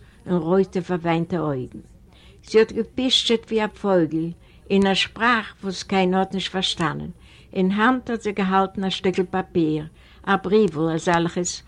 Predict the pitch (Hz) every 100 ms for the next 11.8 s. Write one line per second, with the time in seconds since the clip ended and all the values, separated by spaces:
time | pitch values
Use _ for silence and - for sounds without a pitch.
0 | - - - 180 185 - 185 196 202 190
1 | 175 180 196 208 202 196 190 185 180 -
2 | 175 165 160 156 165 160 151 151 - -
3 | - - - - - 208 202 190 - 208
4 | - 247 277 294 240 240 233 208 196 175
5 | 185 170 196 190 165 175 180 - 180 165
6 | 170 - 175 175 170 147 147 165 - -
7 | - - - - 180 170 165 - 185 170
8 | 247 240 214 208 - 196 185 180 220 214
9 | 208 160 156 - - - - 170 165 180
10 | 170 196 220 226 - 175 156 170 175 208
11 | 220 190 180 170 160 - 175 175